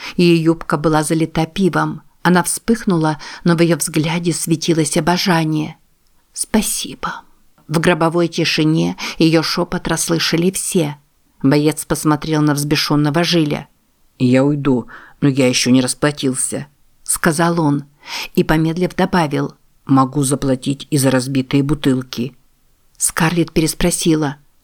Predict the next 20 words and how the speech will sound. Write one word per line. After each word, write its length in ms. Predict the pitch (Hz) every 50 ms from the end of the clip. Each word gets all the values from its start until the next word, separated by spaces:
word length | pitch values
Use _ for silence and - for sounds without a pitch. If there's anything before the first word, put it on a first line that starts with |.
| _ _
«Что?» 540 | - - - - - - - 214 208 240 - _ _ _ _ _ _ _ _ -
«Мне 340 | - 135 151 160 160 160 175
не 140 | 180 175
нужны 380 | 180 180 165 143 - 190 254 254
твои 320 | - 143 160 175 175 175
деньги!», 600 | 170 170 185 175 170 160 151 139 151 170 - - - _ _ _ _ _ -
закричал 640 | 131 131 147 147 - 156 147 - - 156 151 165 165
Жиль. 380 | - 196 175 151 131 - - _ _ _ - - - -
И 80 | - 170
это 200 | 165 165 - 185
тоже 340 | - - 226 190 - 175 156
было 220 | 156 165 156 175
странно, 600 | 180 - - - 214 202 185 160 156 151 143 147 - - - -
ведь 160 | - 170 -
он 140 | 185 165 160
постоянно 600 | - 170 - - 175 165 165 175 175 180 180 165
жаловался 640 | 147 156 175 170 175 185 180 175 170 160 - - 165
на 140 | 147 160 160
хапук 420 | 160 - 170 165 - 175 165 - -
поставщиков 880 | 156 160 - - 180 165 - - - 170 - - - 190 196 196 -